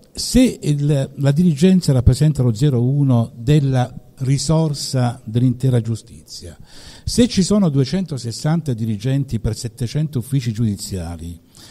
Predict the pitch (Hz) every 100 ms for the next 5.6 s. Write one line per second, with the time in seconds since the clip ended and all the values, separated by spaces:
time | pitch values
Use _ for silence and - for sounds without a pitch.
0 | - - _ _ - 165 190 233 185 165
1 | 151 135 143 185 185 135 127 - 135 127
2 | 113 123 110 139 131 113 117 117 120 135
3 | 123 113 117 113 - 123 120 113 104 104
4 | 123 120 113 113 113 127 120 120 107 107
5 | 123 117 - 113 -